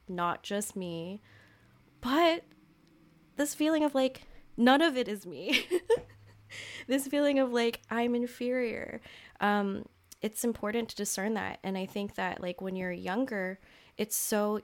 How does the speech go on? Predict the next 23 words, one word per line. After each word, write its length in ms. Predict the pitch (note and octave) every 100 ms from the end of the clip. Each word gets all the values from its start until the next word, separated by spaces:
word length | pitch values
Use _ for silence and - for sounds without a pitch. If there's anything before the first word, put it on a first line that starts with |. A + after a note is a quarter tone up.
| -
easy 600 | F#3+ G3 F#3+ F3+ F#3 -
to 680 | - - G3 F3+ F3 F3+ F#3 - _ _ _ _ _ _ _ - -
sway 460 | - - G#3 G3 G3
more 280 | F#3 F3 F3+
towards 320 | - F3 F3
that 200 | F#3+ -
side 300 | F#3+ E3+ E3
of 220 | E3+ E3 -
"I 200 | - E3
feel 320 | E3 - F3 E3
inferior" 680 | E3+ - F3 E3+ F3+ F#3+ -
rather 300 | F#2 - -
than 140 | -
"I 120 | -
feel 260 | F3+ - F3
humble," 640 | - - E3+ - B1 - - - - - _
and 200 | - F#3
confusing 600 | F3+ F#3+ - G#3 G#3 F#3
the 80 | F3+
two. 340 | - - A3 A1+ - _ _ _ _ _ _ _ _ _ _ _
We 200 | G#3+ A#3+
also 380 | - B3 - D#4+
learn 540 | A3+ F#3+ F#3+ F#3 F#3